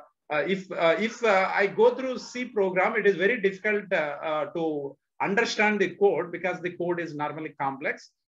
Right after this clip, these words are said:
But, uh, uh, as I told you, the code here is, uh, the code is simple, so it is easily understandable. It is not only simple, it is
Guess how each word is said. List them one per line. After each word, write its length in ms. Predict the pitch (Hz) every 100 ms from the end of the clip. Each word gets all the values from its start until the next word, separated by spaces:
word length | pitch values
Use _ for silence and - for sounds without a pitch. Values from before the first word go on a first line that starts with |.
| _ 170
But, 200 | 180 180
uh, 60 |
uh, 580 | 175 165 180 170 170 160
as 120 | 180 196
I 80 | 208
told 260 | 208 220
you, 120 | 240
the 380 | 214 214 202 190 -
code 260 | 220 233 -
here 240 | 202 202 190
is, 180 | 175 170
uh, 280 | 156 143 156
the 240 | 160 160 147
code 180 | 185 202
is 220 | 185 180
simple, 500 | - 220 190 131 170 202 _ -
so 120 | 180
it 160 | 175 175
is 160 | 147
easily 360 | 170 180 180 180
understandable. 840 | 151 160 165 170 151 123 135 208
It 160 | 156 165
is 100 | 151
not 240 | 156 185
only 180 | 190 180
simple, 360 | 165 156 160 147
it 100 |
is 120 | 143